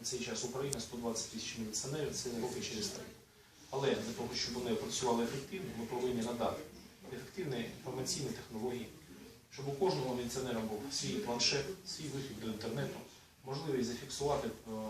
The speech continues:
злочинця, перевірити його дані прямо на місці. Нормальна патрульна пост-, м-,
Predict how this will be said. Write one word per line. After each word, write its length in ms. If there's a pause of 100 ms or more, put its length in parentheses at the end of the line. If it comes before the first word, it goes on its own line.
(160)
злочинця, 580 (420)
перевірити 480
його 140
дані 360 (100)
прямо 140
на 200
місці. 220 (160)
Нормальна 520
патрульна 360
пост-, 380
м-, 140